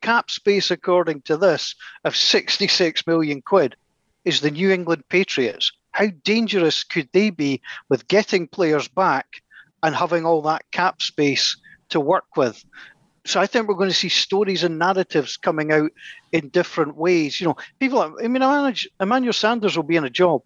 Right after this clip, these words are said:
You know, there's absolutely no doubt about that. And the clearance, clear out of these other players, I think it's gonna be really, really interesting. And this is where your front office is really gonna have to step up. And,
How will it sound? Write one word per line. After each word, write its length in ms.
You 80
know, 100
there's 200
absolutely 540
no 120
doubt 320
about 380
that. 240
And 220
the 100
clearance, 580
clear 240
out 160
of 200
these 220
other 200
players, 560
I 120
think 180
it's 140
gonna 160
be 100
really, 560
really 460
interesting. 580
And 120
this 180
is 120
where 120
your 140
front 360
office 400
is 140
really 280
gonna 200
have 180
to 80
step 380
up. 180
And, 260